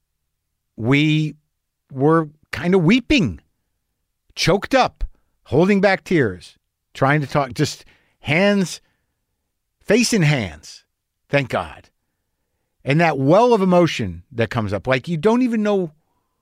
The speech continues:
how attached you are to something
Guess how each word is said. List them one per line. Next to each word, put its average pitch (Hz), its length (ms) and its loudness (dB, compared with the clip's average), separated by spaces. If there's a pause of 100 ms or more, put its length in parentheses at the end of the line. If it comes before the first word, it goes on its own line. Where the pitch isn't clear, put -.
(600)
how 208 280 -2
attached 170 520 -2
you 151 140 -2
are 143 200 2
to 104 100 -8
something 85 520 -10